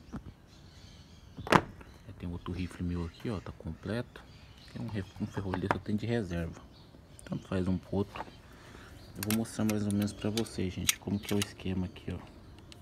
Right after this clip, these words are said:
Lembrando que pra entrar o ferrolho tem que apertar o gatilho, pra sair <laughs> ele sai sem apertar. Tanto que, tanto é que acontece quando que ele entra sem, sem apertar, que o pessoal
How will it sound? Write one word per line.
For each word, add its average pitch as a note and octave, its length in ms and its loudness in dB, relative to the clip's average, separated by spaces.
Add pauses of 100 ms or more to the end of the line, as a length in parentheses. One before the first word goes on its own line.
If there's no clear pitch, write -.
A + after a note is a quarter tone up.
(640)
Lembrando G2 420 8
que - 80 -6
pra G#2+ 160 8
entrar G#2+ 420 8
o F#2+ 40 -4
ferrolho G2+ 340 4
tem G2+ 100 4
que - 80 0
apertar G2 340 2
o G2+ 60 4
gatilho, G2+ 580 2
pra - 160 -2
sair G2 500 2 (440)
<laughs> - 500 -8
ele D#3 160 12
sai A#2 240 8
sem - 220 4
apertar. A#2+ 720 4 (760)
Tanto G#2 320 0
que, - 300 -2
tanto G2+ 400 -2
é G#2 80 2
que A2 120 -2
acontece G#2 520 0
quando A2+ 340 0 (1400)
que G#2+ 80 -4
ele G2 100 0
entra G2+ 240 2
sem, G2 480 2 (960)
sem G#2+ 160 2
apertar, F#2+ 440 4
que - 60 -6
o - 40 -16
pessoal A#2+ 460 4